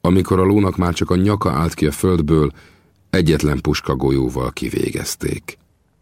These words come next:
A halott lovas mellé rakták fegyvereit és orvosságos zacskóját is.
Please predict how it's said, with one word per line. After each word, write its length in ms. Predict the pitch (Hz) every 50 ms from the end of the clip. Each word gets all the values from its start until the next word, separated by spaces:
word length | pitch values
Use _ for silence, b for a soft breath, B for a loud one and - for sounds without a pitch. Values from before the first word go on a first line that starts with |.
| _ _ _ _ _ _ _ _ _ _ _ _ _ -
A 80 | -
halott 340 | 92 104 113 107 95 85 78
lovas 380 | - 85 80 73 73 73 - -
mellé 340 | 73 71 71 69 65 67 67
rakták 400 | 65 69 69 - - 71 65 -
fegyvereit 680 | - 85 82 76 73 76 76 73 71 71 71 - -
és 220 | 73 67 65 - -
orvosságos 720 | - - 62 - - 62 - - - 64 60 58 60 64 64
zacskóját 680 | 64 65 - - - - 78 76 71 71 - - -
is. 260 | - - - - -